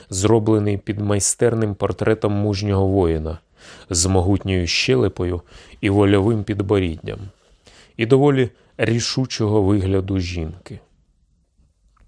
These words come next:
Вони були зображені в профіль, так що чоловік трохи затуляв собою бойову подругу. «Кожен чоловік — це солдат,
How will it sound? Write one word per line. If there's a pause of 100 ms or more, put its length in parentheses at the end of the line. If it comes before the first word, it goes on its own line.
(420)
Вони
були
зображені
в
профіль, (560)
так
що
чоловік (340)
трохи
затуляв
собою
бойову
подругу. (1200)
«Кожен
чоловік —
це
солдат,